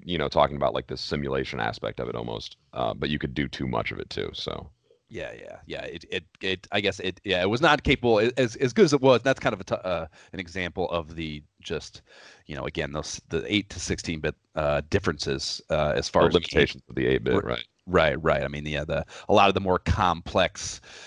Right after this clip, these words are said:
Speaker 2: uh, and we're, you know, who knows whether we're getting this right, given our, well, you watch a little bit of it now, but I don't watch any of it, so I don't know how, how,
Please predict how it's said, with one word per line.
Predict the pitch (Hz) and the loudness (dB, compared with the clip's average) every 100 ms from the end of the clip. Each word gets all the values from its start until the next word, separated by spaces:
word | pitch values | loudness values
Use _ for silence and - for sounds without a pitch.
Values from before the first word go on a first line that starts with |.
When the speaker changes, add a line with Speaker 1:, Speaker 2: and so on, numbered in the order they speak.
| 120 | -4
Speaker 2:
uh, | 76 73 | 0 2
and | 80 | 0
we're, | 80 - | -4 -8
you | |
know, | 92 78 - | -8 -8 -8
who | 90 | -4
knows | 78 | -4
whether | 80 80 80 | -2 -2 -2
we're | |
getting | 87 85 | -2 -4
this | 80 | 4
right, | 170 156 | 6 6
given | 123 110 | 4 2
our, | 104 | 4
well, | 156 156 | 6 4
you | 127 120 | 2 -2
watch | 98 - | 0 0
a | |
little | 85 78 | -4 -8
bit | |
of | 76 | -8
it | |
now, | 76 71 | -8 -8
but | 78 | -2
I | 82 | -2
don't | 76 | -2
watch | 71 - | -6 -2
any | 101 | -2
of | 82 | -2
it, | 82 | -4
so | - | 0
I | 82 | -2
don't | 82 | 0
know | 78 | -2
how, | 78 78 | 0 0
how, | - 80 | 0 -2